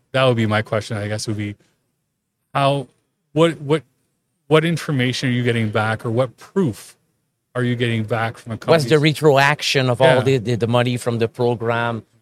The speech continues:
Speaker 2: How are you monitoring the value you're truly creating within the company?
Speaker 1: Exactly. I think that's, um,
Speaker 2: Okay, I like it.
Speaker 1: yeah, I think that that's a
Speaker 2: You seems like a skeptical person,
Speaker 1: <laughs>
Speaker 2: or
Speaker 1: I'm
Speaker 2: a
Speaker 1: not
Speaker 2: true
Speaker 1: skeptical.
Speaker 2: <laughs>
Speaker 1: I'm not
Speaker 2: or a
Speaker 1: skeptical. Um,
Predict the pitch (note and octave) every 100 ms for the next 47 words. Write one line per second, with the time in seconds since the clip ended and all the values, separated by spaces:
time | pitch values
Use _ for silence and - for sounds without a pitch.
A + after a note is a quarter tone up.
0 | - D3+ E3+ D#3+ D3+ D3+ D3+ B2+ C#3+ D3
1 | C3+ A2+ C#3 C#3 C3 C3+ B2+ A#2 - C3+
2 | B2+ A#2+ - B2 B2+ C#3+ C#3+ A#2+ A#2+ A#2+
3 | A2+ A#2+ B2 A2+ G2+ C3+ C#3+ C#3 A#2+ B2
4 | B2+ C3 C#3 A#2 B2+ C3 - - _ _
5 | _ _ _ _ _ - A2 G#2 D#3 A3
6 | G3 F#3 A3 A3+ - _ - C3+ B2+ B2+
7 | D3+ C#3 B2 - C3+ - A#2 F#2+ _ _
8 | _ _ _ _ _ _ _ _ - F#3
9 | - A#3 F#3+ D#3 C#3+ - - F#3 - D#3+
10 | D3 B2 D3 E3+ E3 D3 C3+ C3 C3 B2+
11 | D4+ - F#3+ F3+ D3+ - G#3+ E3+ F3 A3
12 | - G#3 A#3+ F3 D#3+ C#3 C#3 - D3+ F3+
13 | F#3 G#3+ G#3 G3+ - F#3 - D3+ D3 D3
14 | D3 C#3